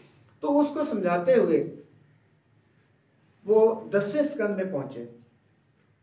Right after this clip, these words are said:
सुखदेव गोस्वामी दसवाँ स्कंद को बयान कर रहे हैं और भगवान के विवाह के परिप्रेक्ष्य में रुक्मिणी विवाह के जब प्रसंग आ रहा है, तो महाराज परीक्षित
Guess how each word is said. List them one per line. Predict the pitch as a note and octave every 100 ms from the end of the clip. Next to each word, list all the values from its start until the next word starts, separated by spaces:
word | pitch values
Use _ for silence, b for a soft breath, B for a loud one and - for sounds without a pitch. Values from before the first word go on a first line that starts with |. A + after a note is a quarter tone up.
| _ _
सुखदेव | F3+ F3 F3+
गोस्वामी | E3+ E3+ F3+
दसवाँ | D3+ C#3+ G3
स्कंद | F#3+ G#3 F#3+ - - -
को | -
बयान | E3 D#3+ A3 A3+
कर | F#3
रहे | F3
हैं | G3+
और | F3
भगवान | D#3 D#3+ D#3+
के | F#3
विवाह | F3 F#3 G3
के | F#3
परिप्रेक्ष्य | D#3 D3 - -
में | E3+ E3+ F#3 B B -
रुक्मिणी | E3+ G3 G3+
विवाह | F3 E3+ F#3+
के | F#3+ D#3+ - -
जब | D#3 C#3+
प्रसंग | C#3+ G3+ G3+
आ | D3+
रहा | D3
है, | D3 B B B -
तो | C#4+
महाराज | A3 F#3+ B3 D4
परीक्षित | - G#3+ - - B3 - -